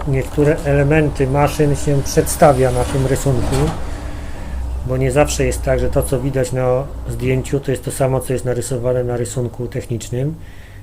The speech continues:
I właśnie koła zębate są takim, y,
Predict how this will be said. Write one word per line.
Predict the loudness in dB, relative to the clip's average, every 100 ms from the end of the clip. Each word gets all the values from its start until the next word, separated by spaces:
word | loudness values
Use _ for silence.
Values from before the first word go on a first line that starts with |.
| -10
I | -6
właśnie | -2 -2 -2 -4
koła | -2 0 0
zębate | 0 0 0 0
są | -4 -4
takim, | -4 -6 -4 -6 -8 -18 -20 -20 -20 -18 -20 -20 -20 -20 -20 -16 -4
y, | 0 2 2 0 -2